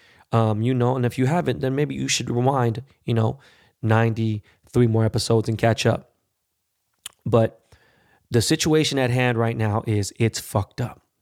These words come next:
all right? It's spiking. It's going all over the place. People are fighting about wearing masks. And, and then you even got the dude who was on my show, Jordan Schachtel. He's saying that's not even a, a solution, which, bro, man,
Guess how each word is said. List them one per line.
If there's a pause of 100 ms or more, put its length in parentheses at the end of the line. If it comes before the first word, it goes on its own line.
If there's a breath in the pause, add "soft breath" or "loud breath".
(440)
all
right? (400 soft breath)
It's
spiking. (240 soft breath)
It's
going
all
over
the
place. (240 soft breath)
People
are
fighting
about
wearing
masks.
And,
and
then
you
even
got
the
dude
who
was
on
my
show,
Jordan
Schachtel. (400 soft breath)
He's
saying
that's
not
even
a,
a
solution, (500 soft breath)
which, (420 soft breath)
bro,
man,